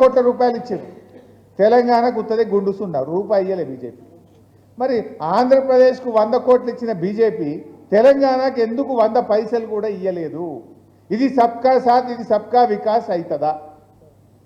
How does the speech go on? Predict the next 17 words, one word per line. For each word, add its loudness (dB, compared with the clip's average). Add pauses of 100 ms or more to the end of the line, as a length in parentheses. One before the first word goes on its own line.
(400)
గోదావరి 6
నదిలో 2 (160)
అక్రమంగా 0 (140)
ఆంధ్రప్రదేశ్ 2 (140)
బంకచెర్ల 0 (100)
ప్రాజెక్టు -4
కడితే 0 (760)
దానికి 4
బీజేపీ 4 (100)
మద్దతు 2
ఇస్తుంది, -4 (480)
తెలంగాణ 0 (200)
గొంతు -4
నొక్కుతున్నది, -10 (340)
మనకు 0
నీళ్లు -2
లేకుండా -4